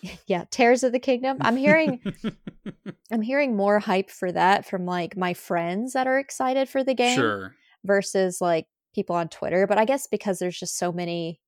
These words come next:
Speaker 1: games coming out that maybe when we get closer to the date or whatever, people will be more excited, or you'll see, you know, the reviews will start coming out or whatever, those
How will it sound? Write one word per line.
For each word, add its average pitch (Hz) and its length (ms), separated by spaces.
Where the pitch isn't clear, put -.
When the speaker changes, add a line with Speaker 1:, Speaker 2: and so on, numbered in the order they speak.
Speaker 1:
games 175 380
coming 185 360
out 220 540
that 170 260
maybe 185 240
when 185 180
we 190 80
get - 160
closer 180 400
to 214 340
the 208 140
date 190 560
or 202 60
whatever, 208 680
people 214 300
will 202 300
be 208 160
more 196 220
excited, 202 520
or 190 100
you'll 180 200
see, 190 300
you 180 160
know, 165 100
the 156 120
reviews 196 600
will 196 80
start 185 260
coming 180 280
out 180 340
or 170 80
whatever, 170 320
those - 180